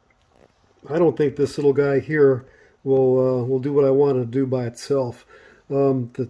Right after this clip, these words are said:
Kangaroo needs a, first limit switches needs a constant closed circuit until it op-, until it hits the switch and the switch opens. So I've got, I'm gonna have this normally in the normally wired,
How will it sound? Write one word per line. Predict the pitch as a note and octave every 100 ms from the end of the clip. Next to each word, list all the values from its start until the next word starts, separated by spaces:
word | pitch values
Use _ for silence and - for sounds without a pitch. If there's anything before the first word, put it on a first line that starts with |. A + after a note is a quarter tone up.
| -
Kangaroo | - F#3 F3+ D#3+ E3 D#3+
needs | D#3 D3+ B2
a, | C3+ C3+
first | B2 - - C#3+ C3
limit | D3+ E3 -
switches | D3 C#3 C#3 A#2+
needs | C3+ C3
a | B2+
constant | A#2+ - D3 D3+ - D3+ C#3+ C3+ - _
closed | - - C#3+ D3 C#3+ C#3 B2 - - -
circuit | - C#3+ C#3 B2 - - _ - _ - _ _ _ - - _ _ _
until | B2+ A#2+ - D3 C#3+ B2 - _ _ _
it | D3+
op-, | C3+ D#3+ E3 - _
until | D#3 D#3+ D#3 C#3+
it | B2
hits | D#3 -
the | -
switch | - D3+ D3 -
and | B2
the |
switch | A#2 C3+ A#2+
opens. | B2+ C3 A2 E2+ - - - - -
So | - D3
I've | D#3
got, | D#3 E3+ D#3+
I'm | D3+
gonna | F3+ E3
have | E3
this | D3+ C3+
normally | C3+ C#3+ D#3 D#3 D3+ D3+ C#3+
in | D3+ C#3
the | C3
normally | C#3 D#3 D3+ D3+ C3+
wired, | B2+ B2 D3 D3 D3 C3